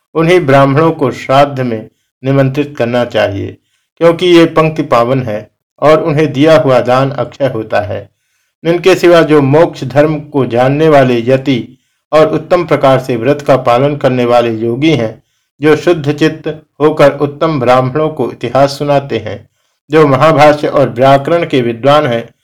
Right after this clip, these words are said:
तथा जो पुराण और धर्मशास्त्रों का न्यायपूर्वक अध्ययन करके उनकी आज्ञा के अनुसार विधिवत आचरण करने वाले हैं, जिन्होंने नियमित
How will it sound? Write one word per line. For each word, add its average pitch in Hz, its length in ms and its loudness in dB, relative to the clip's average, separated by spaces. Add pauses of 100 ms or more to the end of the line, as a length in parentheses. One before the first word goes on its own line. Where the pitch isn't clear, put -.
(260)
तथा 160 220 2
जो 147 240 2
पुराण 143 380 4
और 143 280 0
धर्मशास्त्रों 139 760 0
का 139 180 2
न्यायपूर्वक 120 800 0 (400)
अध्ययन 131 420 -2
करके 120 460 0 (400)
उनकी 160 320 0
आज्ञा 139 460 2
के 160 220 -2
अनुसार 135 500 0
विधिवत 151 520 0
आचरण 139 400 -2
करने 135 280 0
वाले 120 280 2
हैं, 107 320 -8 (400)
जिन्होंने 160 460 4
नियमित 156 460 0